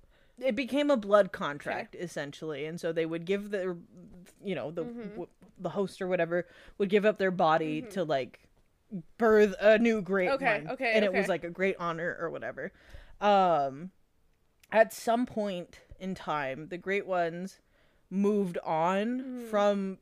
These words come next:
Speaker 1: being with the Thumerians. They were like, "We're tired of these people."
Speaker 2: <laughs>
Speaker 1: And they ascended. It is, n-, it, we don't know how, or it's not knowledgeable as to how, or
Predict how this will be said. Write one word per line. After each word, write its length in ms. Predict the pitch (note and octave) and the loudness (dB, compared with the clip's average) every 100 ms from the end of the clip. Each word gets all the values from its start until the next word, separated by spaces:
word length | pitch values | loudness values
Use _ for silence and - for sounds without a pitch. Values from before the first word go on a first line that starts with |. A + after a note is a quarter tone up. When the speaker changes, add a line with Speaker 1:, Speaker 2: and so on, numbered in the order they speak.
| _ | _
Speaker 1:
being 360 | G3+ G3 F#3 D#3 | -4 -2 -2 -2
with 240 | E3+ - | -4 -4
the 100 | G#3+ | -6
Thumerians. 960 | - B3 A#3+ B3 B3+ C4+ C#4 C#4 C#4 G#3 | -6 -8 -6 -4 -2 -2 -2 -4 -6 -6
They 120 | E3+ | -6
were 160 | D#3+ D3+ | -6 -8
like, 260 | - - - - _ | -10 -14 -20 -20 _
"We're 80 | G#3 | -20
tired 320 | G3 - D#2 - | -20 -20 -20 -20
of 60 | |
these 140 | - - | -20 -20
people." 340 | - - G3 G4+ C5+ D5 | -20 -10 -4 0 0 4
Speaker 2:
<laughs> 220 | C#5+ A#4+ | 4 6
Speaker 1:
And 180 | A#3 A3+ | 6 8
they 280 | A#3 A#3 G#3+ | 6 4 2
ascended. 540 | A3 - A3+ A3 A3 G#3 | -4 0 2 4 2 0
It 140 | G#3 | 0
is, 160 | G#3 F#3+ - | 0 0 -4
n-, 300 | A3 G3 G3 - - | -4 -4 -6 -8 -12
it, 160 | G#3 - _ _ - - - _ G3 | -12 -12 _ _ -20 -20 -20 _ -4
we 100 | G#3+ | 2
don't 160 | A#3+ | 2
know 180 | C4 C4 | 4 2
how, 560 | G#3 E3 C#3+ D#3+ G3 G#3 | 4 4 4 2 -2 -4
or 180 | G3 F#3 | -2 0
it's 200 | E3 - | -2 -4
not 140 | F3+ | -6
knowledgeable 480 | E3+ E3 E3 E3+ D#3 | -4 -4 -6 -6 -4
as 180 | D3+ D3+ | -4 -4
to 80 | - | -8
how, 380 | D3 A2+ - F3 - | -10 -10 -12 -12 -6
or 340 | E3 D3+ D3+ | -4 -4 -6